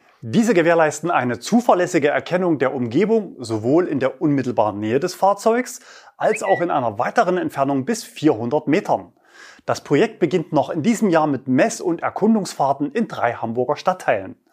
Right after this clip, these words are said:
Noch turbulenter als in Hamburg ist aus meiner Sicht der Verkehr in Berlin, aber trotzdem wird dort schon fahrerlos gefahren. Diesmal aber nicht als Fahrdienst, sondern im Carsharing.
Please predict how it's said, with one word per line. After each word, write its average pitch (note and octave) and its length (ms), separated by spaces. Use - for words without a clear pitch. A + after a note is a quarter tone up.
Noch A#2 240
turbulenter F3 580
als F3+ 160
in B2+ 160
Hamburg G3 380
ist - 240
aus D3+ 120
meiner E3+ 360
Sicht D#3 220
der D#3 60
Verkehr C#3 360
in A#2+ 100
Berlin, C3+ 400
aber A#2 260
trotzdem F3+ 720
wird D#3+ 220
dort D3+ 180
schon F3+ 160
fahrerlos B2 600
gefahren. A#2+ 480
Diesmal G3 400
aber B2+ 220
nicht B2+ 220
als - 180
Fahrdienst, F#3+ 640
sondern A2 480
im D#3+ 160
Carsharing. D3 720